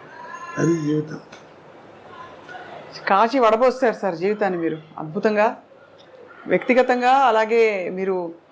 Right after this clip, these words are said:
Speaker 2: అన్ని, అన్ని రకాల, అన్ని రసాలు చూశారు, విషాదం చూశారు, సంతోషం చూశారు, విజయం చూశారు.
Speaker 1: మరి నేను పడ్డ బాధలు ఎవరన్నా పడ్డారు?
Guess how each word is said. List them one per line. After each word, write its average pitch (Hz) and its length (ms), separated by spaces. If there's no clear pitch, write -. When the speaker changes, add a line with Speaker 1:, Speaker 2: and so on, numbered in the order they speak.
Speaker 2:
అన్ని, 226 220
అన్ని 240 220
రకాల, 269 280
అన్ని 240 200
రసాలు 262 320
చూశారు, 240 400
విషాదం 233 400
చూశారు, 214 560
సంతోషం 226 480
చూశారు, 196 720
విజయం 214 380
చూశారు. 180 480
Speaker 1:
మరి 156 140
నేను 143 220
పడ్డ 156 220
బాధలు 160 360
ఎవరన్నా 156 420
పడ్డారు? 170 500